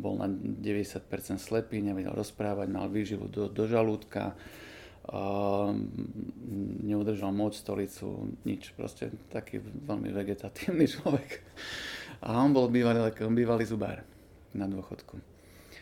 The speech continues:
A skrz toho, že mal by-, veľa kamarátov zubárov, ktorí sa tam pohybovali hore dole, tak, e, som, som mal možnosť občas ísť, keď som mal voľno, ísť sa pozrieť na nejaké práce, na nejaké implantáty a podobné veci.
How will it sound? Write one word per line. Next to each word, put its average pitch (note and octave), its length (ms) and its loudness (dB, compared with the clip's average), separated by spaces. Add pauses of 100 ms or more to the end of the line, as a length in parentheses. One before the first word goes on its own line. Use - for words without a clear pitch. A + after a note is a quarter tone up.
(640)
A G2+ 480 0
skrz - 320 -4
toho, B2 160 6
že A#2 80 2
mal A#2 240 8
by-, A#2 160 2
veľa A2 420 0
kamarátov G#2 540 0
zubárov, G#2+ 480 2
ktorí G#2 160 -4
sa - 160 -6
tam G2 80 -2
pohybovali G2+ 560 -2
hore G2+ 180 -4
dole, G#2+ 380 0
tak, - 320 -8
e, G2+ 340 -4
som, - 460 -4
som - 320 -4
mal F#2+ 160 -2
možnosť G2+ 800 -4 (340)
občas G2+ 360 4
ísť, - 400 -6
keď - 160 -4
som - 180 -8
mal F#2 140 0
voľno, F#2+ 580 2 (540)
ísť - 160 -12
sa - 100 -6
pozrieť G2 420 -6
na G2 120 -4
nejaké G2 320 -4
práce, - 420 -10 (1160)
na - 200 -8
nejaké - 320 -8
implantáty G2 600 -6
a F#2+ 80 0
podobné G#2+ 400 2
veci. B2 260 2